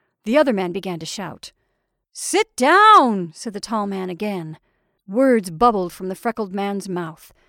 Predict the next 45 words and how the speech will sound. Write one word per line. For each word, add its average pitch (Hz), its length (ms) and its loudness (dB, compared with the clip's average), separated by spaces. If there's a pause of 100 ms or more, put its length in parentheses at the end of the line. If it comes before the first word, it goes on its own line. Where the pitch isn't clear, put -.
(260)
There 254 140 4
was 254 120 0
a 254 80 0
little 294 240 -4
torrent 262 440 0
of 208 100 -10
sentences - 480 -8
that - 160 -10
almost 247 420 -2
choked - 360 -2
him, - 220 -20 (400)
and 220 140 -2
he 247 80 2
protested 285 720 -4
passionately 202 640 -8
with 185 140 -12
his 202 160 -12
hands. 170 480 -12 (640)
But 240 120 -2
the 240 80 -2
boat 247 240 0
went 247 200 -4
on 214 300 -2
to 220 100 -10
the 214 80 -8
shadow 180 400 -8
of 180 100 -14
the 208 80 -12
dock. - 400 -16 (680)
The 233 120 -4
tall 285 280 0
man 233 280 0
was 220 120 -4
intent 247 360 -2
upon 190 240 -6
balancing 214 520 0
it 185 120 -6
as 190 160 -8
it - 80 -12
rocked 214 400 -2
dangerously 190 680 0
during 196 280 -8
his 190 140 -12
comrade's 190 520 -8
oration. 190 580 -8